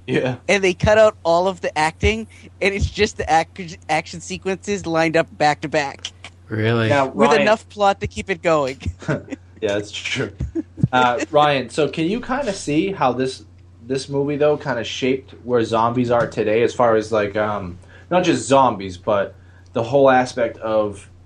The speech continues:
Speaker 1: there are zombies there, but it really turns into people versus people. I know you mentioned that before, but can't you see how this kinda molded that whole trend around it way back then?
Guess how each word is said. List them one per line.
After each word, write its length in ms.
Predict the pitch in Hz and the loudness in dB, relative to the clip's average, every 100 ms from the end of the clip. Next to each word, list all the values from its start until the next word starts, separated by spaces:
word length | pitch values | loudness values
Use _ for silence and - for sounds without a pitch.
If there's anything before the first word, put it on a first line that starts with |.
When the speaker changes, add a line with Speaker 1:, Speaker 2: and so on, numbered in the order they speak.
| - - - - - | -20 -20 -20 -20 -20
Speaker 1:
there 220 | - 139 131 | -4 2 4
are 180 | 131 | 4
zombies 460 | 127 120 120 123 123 | 2 0 0 0 0
there, 240 | 127 127 | 2 2
but 100 | 113 | 2
it 140 | 110 101 | 0 0
really 240 | 123 139 | 2 2
turns 280 | 127 120 110 | 2 -4 -2
into 200 | 110 110 | -2 -2
people 340 | 98 110 110 | -4 -2 0
versus 240 | 107 110 104 | 2 0 0
people. 240 | 110 110 | -2 0
I 60 | 104 | 0
know 80 | 107 | 2
you 120 | 101 | 2
mentioned 280 | 101 107 104 | 0 -2 -2
that 100 | 101 | -2
before, 340 | 92 117 117 | 0 2 4
but 200 | 104 - - - | 2 -2 -12 -2
can't 220 | 180 185 | 0 0
you 60 | 196 | -2
see 180 | 196 | 0
how 160 | 185 135 | 2 2
this 120 | 135 | 2
kinda 220 | - 151 | 2 0
molded 500 | 110 104 110 127 131 127 | 0 0 2 4 2 2
that 120 | 107 - | 0 0
whole 220 | 117 104 | -2 -2
trend 420 | - 117 110 127 | 0 0 0 0
around 340 | 104 101 104 | 0 0 0
it 120 | 139 117 | 0 2
way 140 | 107 | 2
back 260 | 110 104 104 | 2 0 -2
then? 280 | 101 135 | -4 -4